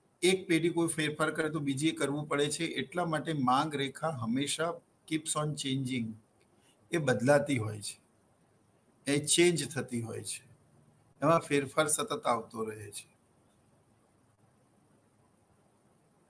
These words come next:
આ ખૂબ જ મહત્વનું છે. એ જ રીતે જે next લક્ષણ છે,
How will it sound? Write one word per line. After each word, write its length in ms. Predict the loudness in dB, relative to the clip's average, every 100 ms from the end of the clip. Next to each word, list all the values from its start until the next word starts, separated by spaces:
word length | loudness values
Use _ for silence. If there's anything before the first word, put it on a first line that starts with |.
| _ -16 -16 -16 0
આ 100 | 0
ખૂબ 280 | 2 2 4
જ 100 | 4
મહત્વનું 720 | 2 2 0 -4 -6 -4 -6
છે. 180 | -12 -16 _ _ _ _ _ _ _ _ _ _ _ _ _ _ _ _ _ _ _ _ _ _ _ _ _ _ -20 _ _ _ -20 -20 _ _ _ _ _ _ _ _ _ -20 -12 6
એ 180 | 10 10
જ 120 | 8
રીતે 540 | 4 2 0 0 -4 -10
જે 160 | -2 2
next 400 | 2 2 0 0
લક્ષણ 380 | -2 0 0
છે, 420 | 0 -2 -8 -12